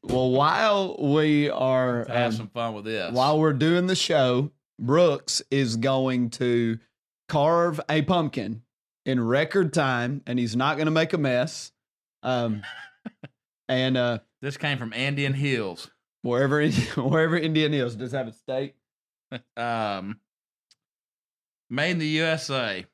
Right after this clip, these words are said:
Speaker 1: Okay.
Speaker 2: We're looking for sponsors. If and if it, oh, not Andean. This is Indian <laughs> Hills.
Speaker 1: Oh, Lord.
Speaker 2: I was trying to find out where Andia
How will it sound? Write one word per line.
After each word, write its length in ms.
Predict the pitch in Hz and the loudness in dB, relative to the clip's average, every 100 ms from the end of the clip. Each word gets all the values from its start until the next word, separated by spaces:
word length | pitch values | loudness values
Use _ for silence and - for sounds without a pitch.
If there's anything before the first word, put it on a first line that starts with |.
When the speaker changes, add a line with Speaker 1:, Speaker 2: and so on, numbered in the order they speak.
| _ _ - - | _ _ -20 -10
Speaker 1:
Okay. 500 | 127 147 165 156 113 | -8 -4 0 0 0
Speaker 2:
We're 140 | 151 208 | 0 2
looking 220 | 240 220 | 2 0
for 100 | 143 | -2
sponsors. 720 | 147 - 175 175 151 135 120 | -6 0 2 2 -2 -6 -4
If 140 | 123 139 | -6 -4
and 320 | 160 196 190 | -2 0 -2
if 220 | 156 143 - | -2 -4 -4
it, 200 | 160 156 151 | -6 -4 -2
oh, 180 | 160 | 0
not 220 | 143 160 123 | 0 0 -2
Andean. 460 | 139 131 117 120 | -2 -2 -6 -8
This 180 | 139 139 | -8 -8
is 100 | 104 - | -10 -8
Indian 380 | 147 180 147 - - | -4 -2 -2 -4 -12
<laughs> 140 | - - 277 | -18 -18 -18
Hills. 280 | 269 - 233 - | -16 -12 -14 -8
Speaker 1:
Oh, 400 | 220 202 180 143 | -4 -2 0 0
Lord. 420 | 127 139 156 147 196 262 - _ - - - - _ | -2 -2 -2 -4 -8 -8 -16 _ -20 -20 -20 -20 _
Speaker 2:
I 140 | 139 175 | -4 -2
was 100 | 180 | -2
trying 160 | 170 | -2
to 80 | 143 | -2
find 300 | 131 151 147 | -2 -2 -2
out 160 | 147 131 | -2 -4
where 100 | 127 | -4
Andia 380 | 131 165 147 | -2 -2 -2